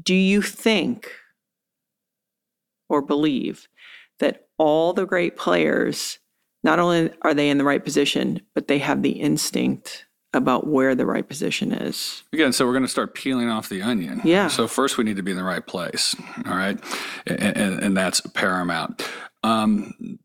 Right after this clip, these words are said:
Speaker 2: here's the situation with volleyball, especially when we played it, was that if they can see you, you're not gonna get the point. So the mentality was you're waiting for them to make a mistake. You're not trying to actually dig a ball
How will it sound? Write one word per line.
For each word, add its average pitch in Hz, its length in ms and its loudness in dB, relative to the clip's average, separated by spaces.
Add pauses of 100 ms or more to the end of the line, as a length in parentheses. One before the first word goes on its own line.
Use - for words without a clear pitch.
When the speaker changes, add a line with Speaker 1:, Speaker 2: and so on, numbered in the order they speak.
(120)
Speaker 2:
here's 160 220 2
the 151 60 0
situation 110 600 0
with 87 140 -8
volleyball, 87 560 -4
especially - 760 -2
when 90 180 -8
we 87 140 -10
played - 380 -14
it, - 100 -12 (340)
was 110 320 -2
that 101 380 0 (320)
if - 220 -8
they 147 120 0
can 151 160 0
see 143 300 2
you, 92 340 -4 (100)
you're 104 180 -2
not 113 220 2
gonna 101 140 -4
get 90 180 -6
the - 60 -16
point. - 380 -8 (480)
So 123 160 2
the 131 100 4
mentality 160 680 2
was 113 320 0
you're 110 120 -2
waiting 127 280 0
for - 100 -6
them 110 140 0
to 104 60 -2
make 98 160 -4
a 98 60 -6
mistake. - 600 -6 (300)
You're 120 80 -2
not 151 160 0
trying 165 180 0
to - 180 -4
actually 110 340 -2
dig 101 260 -6
a 101 60 -4
ball 85 400 -10